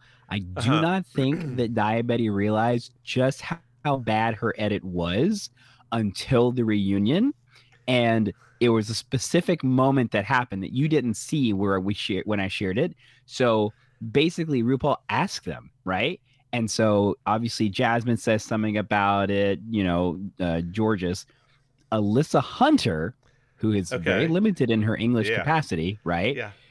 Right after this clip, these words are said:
Speaker 1: She said, "I'm just going to say it, uh, uh, you know, die your bitch."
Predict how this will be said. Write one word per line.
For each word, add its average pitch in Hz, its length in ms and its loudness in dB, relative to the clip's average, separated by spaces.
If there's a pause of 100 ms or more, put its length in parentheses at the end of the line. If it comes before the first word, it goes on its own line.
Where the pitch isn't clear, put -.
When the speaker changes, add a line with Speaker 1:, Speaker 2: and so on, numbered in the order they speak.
(260)
Speaker 1:
She - 160 -4
said, 120 200 -2
"I'm 156 160 0
just 151 160 -6
going 113 200 0
to 101 60 -2
say 110 320 0
it, 95 120 -4 (220)
uh, - 20 -10
uh, 82 800 -8 (100)
you 98 160 -4
know, 90 140 -4
die 117 300 0
your 107 260 2
bitch." - 540 -8